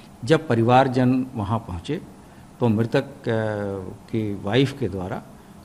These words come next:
एक, अ, तहरीर दी गई, कंप्लेन दी गई। उसके आधार पर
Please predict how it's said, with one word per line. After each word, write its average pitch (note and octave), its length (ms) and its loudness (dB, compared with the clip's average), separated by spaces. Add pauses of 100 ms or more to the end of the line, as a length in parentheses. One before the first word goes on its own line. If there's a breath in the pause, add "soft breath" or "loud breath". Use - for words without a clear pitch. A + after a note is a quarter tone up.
एक, C3 340 0
अ, G2+ 280 -4 (360)
तहरीर A2 360 0
दी G#2 160 -4
गई, C#3+ 200 -4 (400)
कंप्लेन A#2 420 2
दी G#2 120 -2
गई। C#3+ 200 -6 (280)
उसके - 220 -6
आधार G2+ 300 -4
पर - 240 -14